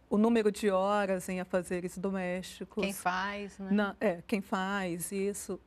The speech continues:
Speaker 2: E a-,
Speaker 1: E
Speaker 2: pela
Speaker 1: o
Speaker 2: Pesquisa Nacional por Amostra de Domicílios, né, a
Speaker 1: Exatamente.
Speaker 2: pnas.
Speaker 1: O i-, o ineditismo dessa pesquisa é porque antes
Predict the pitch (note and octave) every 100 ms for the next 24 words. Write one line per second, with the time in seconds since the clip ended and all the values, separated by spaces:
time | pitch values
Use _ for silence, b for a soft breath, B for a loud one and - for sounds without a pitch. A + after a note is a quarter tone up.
0 | _ A#3+ A3 A#3 A#3 A3+ G#3+ F#3+ A#3+ G3
1 | - G#3 G3+ G3 F#3+ F#3+ F3+ F3+ F3 F3+
2 | F3 F3 - F3 E3+ E3+ F#3+ G3 F3 G#3+
3 | G#3 F3+ E3+ F3 A3+ A3+ A3+ G#3+ F#3+ G#3+
4 | A#3 A#3+ C4 B3 - D4+ D4+ C4 G#3 A#3
5 | - F#3 - C4 B3 A3 A#3+ - B3+ B3
6 | C4+ C4 C4 -